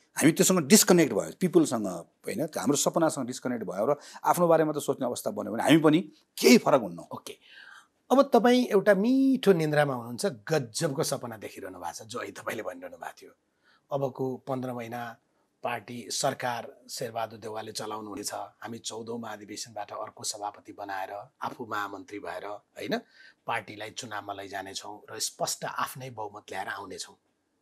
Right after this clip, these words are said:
Speaker 2: मिठो भयो होइन सपना? <laughs> अनि त्यो सभापति चाहिँ को हुन्छ त अब?
Speaker 1: अ, त्यो त हामी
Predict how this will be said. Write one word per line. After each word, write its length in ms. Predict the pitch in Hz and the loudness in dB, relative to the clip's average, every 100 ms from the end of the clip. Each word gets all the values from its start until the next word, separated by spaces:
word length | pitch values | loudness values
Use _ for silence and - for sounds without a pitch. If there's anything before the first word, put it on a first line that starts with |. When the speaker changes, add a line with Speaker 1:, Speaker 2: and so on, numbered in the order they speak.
| _ _ _ _ _ _ - | _ _ _ _ _ _ -4
Speaker 2:
मिठो 280 | 180 226 - | -2 0 -2
भयो 100 | 101 | -4
होइन 200 | 95 151 | -8 -6
सपना? 340 | - - 190 302 _ _ _ - | -8 -8 -10 -12 _ _ _ -20
<laughs> 300 | - - - _ _ - | -10 -10 -10 _ _ -12
अनि 880 | - - - - _ _ _ _ 226 | -12 -10 -18 -18 _ _ _ _ -2
त्यो 240 | - 339 | 0 2
सभापति 460 | 285 220 190 180 151 | 4 6 6 4 -4
चाहिँ 180 | 165 - | -4 -2
को 100 | 160 | -4
हुन्छ 260 | - - | -6 -14
त 60 | - | -16
अब? 260 | - - _ _ _ - - _ _ _ - _ _ _ | -18 -20 _ _ _ -20 -20 _ _ _ -20 _ _ _
Speaker 1:
अ, 260 | 165 160 160 156 - | 4 6 6 4 -4
त्यो 80 | 170 | 8
त 60 | |
हामी 560 | 156 139 139 107 - | 10 10 8 6 -2